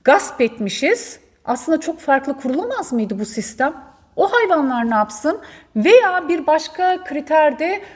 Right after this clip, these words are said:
hayvanların üzerinden para kazanan insanlar.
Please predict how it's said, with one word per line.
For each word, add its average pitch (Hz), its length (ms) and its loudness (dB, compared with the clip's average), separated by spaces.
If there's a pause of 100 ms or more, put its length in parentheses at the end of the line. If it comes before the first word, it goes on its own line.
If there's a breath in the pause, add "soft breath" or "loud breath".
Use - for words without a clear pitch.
(140)
hayvanların 311 640 0
üzerinden 294 440 -2
para 285 200 -2
kazanan 262 360 0
insanlar. 233 580 0